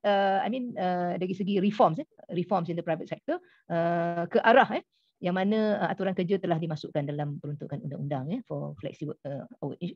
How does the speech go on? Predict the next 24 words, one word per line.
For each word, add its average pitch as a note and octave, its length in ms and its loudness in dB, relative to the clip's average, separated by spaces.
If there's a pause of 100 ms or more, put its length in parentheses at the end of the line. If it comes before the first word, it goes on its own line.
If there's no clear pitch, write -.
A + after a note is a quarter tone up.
(160)
saya G3 140 2
berharap G3 340 6
insya-Allah G3 320 -2
dengan F#3 240 0
ini A#3 160 0 (460)
uh, D3+ 100 0
lebih E3 200 2
mudah A3+ 200 2
lah C4 160 0
untuk G3 140 -6
H A3 160 -8
R A#3 160 0
pun. A#3 80 -4
Sebab G3+ 140 4
kadang-kadang A#3 320 8 (200)
saya A#3+ 160 6
ada A3 120 6
tadi G3+ 180 2
terbaca F3+ 240 0
ada F3 140 -2
komen, E3+ 320 0 (180)
uh, D3+ 300 -2 (100)
puan, D3 340 0
uh, D#3 240 -6